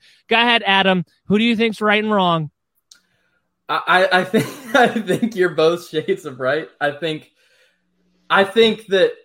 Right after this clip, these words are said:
Speaker 2: as a wide receiver, I would take Chase. I would not hesitate to take Pitts in almost any situation in the draft earlier than Chase, even if Chase is today the better wide receiver.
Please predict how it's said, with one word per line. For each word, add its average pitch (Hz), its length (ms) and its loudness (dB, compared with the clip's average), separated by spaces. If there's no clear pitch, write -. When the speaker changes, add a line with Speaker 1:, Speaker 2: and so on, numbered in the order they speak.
Speaker 2:
as 160 280 0
a 156 100 0
wide 147 460 -2
receiver, 135 800 -10
I 135 120 -4
would 135 260 -4
take 151 240 -4
Chase. 120 460 -8
I 147 120 0
would 147 240 -2
not 165 320 0
hesitate 135 760 -6
to 135 120 -14
take 131 340 -6
Pitts - 520 -8
in 135 120 -4
almost 147 380 0
any 160 220 0
situation 127 800 -6
in 147 140 -4
the 135 80 -4
draft 123 500 -4
earlier 147 720 0
than 143 260 -2
Chase, 110 480 -14
even 175 280 2
if 165 180 2
Chase 165 380 0
is 151 240 -4
today 156 440 0
the 135 120 -8
better 143 260 0
wide 131 240 0
receiver. 113 560 -8